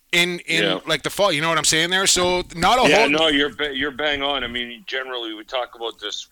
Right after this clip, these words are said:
Speaker 2: you know, there's a lot of talk and whatever leading up to the draft, and then the draft comes,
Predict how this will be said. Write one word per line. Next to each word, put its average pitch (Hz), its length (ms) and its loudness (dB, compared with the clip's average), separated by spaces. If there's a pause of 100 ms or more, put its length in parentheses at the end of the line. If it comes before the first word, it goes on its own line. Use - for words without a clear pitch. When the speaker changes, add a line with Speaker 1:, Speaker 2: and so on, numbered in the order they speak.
(520)
Speaker 2:
you 104 60 -10
know, 104 140 -6
there's 104 220 -8
a 104 60 -10
lot 107 200 -4
of 104 160 -6 (100)
talk 104 400 -6
and 98 160 -8
whatever 98 380 -6
leading 101 300 -4
up 98 140 -6
to 95 100 -16
the 90 80 -12
draft, 92 600 -4
and 92 140 -12
then 95 160 -10
the 85 80 -16
draft 104 400 -4
comes, 107 540 -8